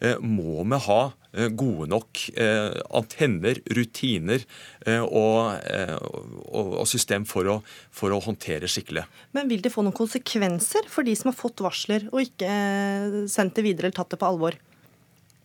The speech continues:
Speaker 1: Først så skal vi finne ut hva som har svikta, og så skal vi ta affære deretter. Eh, det, den, den største konsekvensen, eh,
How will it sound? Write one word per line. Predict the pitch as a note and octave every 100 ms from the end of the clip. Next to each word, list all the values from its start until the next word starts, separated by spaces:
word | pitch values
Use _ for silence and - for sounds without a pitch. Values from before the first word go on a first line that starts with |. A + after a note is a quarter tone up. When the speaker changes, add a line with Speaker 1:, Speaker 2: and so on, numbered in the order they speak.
| - - - - - - -
Speaker 1:
Først | - D3+ -
så | - D#3+
skal | - D3+
vi |
finne | D3+ - B2+ F2+
ut | A#2 -
hva | G#2 F2+
som | - A2+
har | A#2
svikta, | A#2 A2+ - A2 A#2+ -
og | A2+
så | - G#2+
skal | - A2
vi | G#2+
ta | A2 G2+
affære | - F2 E2+
deretter. | F2 F2 - - - A2 - - - -
Eh, | A2 A2+
det, | - A2+ A2+ A#2 A2+ A2+
den, | A#2 A#2+
den | A#2+ A#2
største | - A#2+ - F#2
konsekvensen, | G2 - A2 G2+ F2+ - A#2+ B2 -
eh, | G#2 G2+